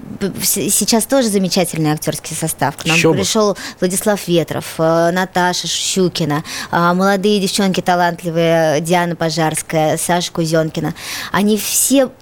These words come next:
Speaker 1: один другого просто талантливее, невероятно. Может быть, кто-то из них молоденький, там, Милош Бикович, Катя Вилкова. Может быть, кто-то из них, м, там, менее, э, известен, а кто-то более известен,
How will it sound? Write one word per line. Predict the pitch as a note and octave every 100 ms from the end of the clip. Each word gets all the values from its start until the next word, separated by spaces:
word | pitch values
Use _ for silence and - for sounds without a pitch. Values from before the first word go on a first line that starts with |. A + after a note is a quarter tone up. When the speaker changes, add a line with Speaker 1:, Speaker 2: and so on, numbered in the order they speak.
| -
Speaker 1:
один | G3 F3 B3
другого | A#3+ B3 A3 B3+ A#3+
просто | - - A#3 - -
талантливее, | A#3 A#3 A3 A3 G#3+ G#3+ G#3+ F3+
невероятно. | A3 A3+ A3 F3+ - D#3+
Может | F#3+ G#3+
быть, | G#3+ -
кто-то | - A#3 A#3
из | A3
них | A3 G3+
молоденький, | G#3 G#3+ G#3 G#3 - G3
там, | F3+ C#3+ C3+ -
Милош | A#1+ - F3 F3+ A3 F3
Бикович, | D#3+ - D3 C3+ -
Катя | F#3 G#3 F#3
Вилкова. | F3+ F3 F#3+ F3 D#3 - - -
Может | F#3+
быть, | G3+ -
кто-то | B3 B3
из | C4
них, | B3 C4 A#3+
м, | A3+ -
там, | - D#3+ - - -
менее, | - G3+ G#3+ A3 F#3+ F3+ E3 -
э, | E3 E3+ E3+ -
известен, | F3+ F3+ F3 - F3+
а | F3
кто-то | - F#3 F#3+
более | B3 G4+ F4+ A#3
известен, | F#3+ F#3+ - E3